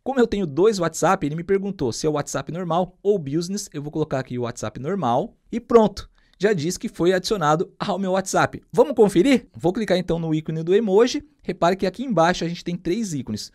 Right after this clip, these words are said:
Os emojis, os gifs e os stickers, que é onde interessa pra gente. Vou clicar aqui no sticker e olha lá o nosso pacote de sticker. Eu tenho outro pacotinho aqui que eu baixei também.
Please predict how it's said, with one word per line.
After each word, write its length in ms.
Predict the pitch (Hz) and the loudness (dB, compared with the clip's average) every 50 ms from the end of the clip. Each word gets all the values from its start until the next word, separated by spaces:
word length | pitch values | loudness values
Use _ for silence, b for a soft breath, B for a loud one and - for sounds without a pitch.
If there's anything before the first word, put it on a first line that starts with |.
| _ _ _ | _ _ _
Os 140 | - 285 277 | -6 -2 -2
emojis, 580 | 302 285 247 185 190 226 233 269 294 - - - _ _ | 0 0 2 4 4 4 4 2 -2 -6 -8 -10 _ _
os 160 | - 254 214 170 | -6 -6 -4 -4
gifs 460 | 135 143 185 233 226 - 254 - - - - | -6 -4 -4 -4 -4 -4 -6 -6 -8 -8 -8
e 80 | 202 | -6
os 140 | 220 190 - | -6 -6 -6
stickers, 680 | 233 220 - - - - 277 277 - - 135 - - b b b b b b | -6 -6 -6 -6 -4 -2 -2 -2 0 -2 -2 -2 -4 b b b b b b
que 80 | - | -10
é 80 | 302 240 | -6 -6
onde 200 | 214 202 208 214 | -4 -4 -2 -4
interessa 400 | 226 226 220 196 165 165 - 175 | -4 -4 -2 -2 -2 -2 -4 -8
pra 120 | - - | -10 -8
gente. 240 | 254 226 202 226 - | -6 -6 -6 -6 -6
Vou 120 | 147 143 - | -8 -8 -6
clicar 240 | - 185 175 175 | -6 -6 -6 -6
aqui 120 | 175 - 202 | -8 -6 -6
no 120 | 190 208 | -6 -6
sticker 420 | 226 - - - 196 - 247 226 226 b b b b b - | -6 -8 -8 -10 -8 -6 -6 -6 -6 b b b b b 0
e 120 | 240 214 | 4 6
olha 220 | 208 226 240 254 | 6 6 6 4
lá 260 | 220 190 190 196 190 - _ _ _ _ | 6 6 6 6 4 -2 _ _ _ _
o 120 | - 269 254 | -6 -2 0
nosso 260 | 214 196 202 196 - | 0 0 0 -2 -4
pacote 560 | - 214 208 233 - - 190 180 185 208 208 | -6 -6 -6 -6 -4 -2 0 0 0 0 -4
de 140 | 190 190 214 | -8 -10 -10
sticker. 420 | - - - - 214 196 202 190 | -10 -10 -10 -10 -8 -8 -6 -6
Eu 80 | 175 208 | -6 -8
tenho 220 | - - 240 226 | -8 -6 -4 -2
outro 200 | 208 208 226 - | 0 0 -2 -2
pacotinho 440 | - 202 185 - 165 151 - 160 151 | -4 -8 -4 -4 -6 -6 -4 -8 -8
aqui 100 | - - | -8 -8
que 80 | - 147 | -8 -6
eu 60 | 139 | -2
baixei 320 | 147 147 147 - - 147 | -2 -2 -2 -2 -6 -8
também. 340 | 151 - 220 208 196 208 208 | -6 -4 -4 -2 -2 -2 -4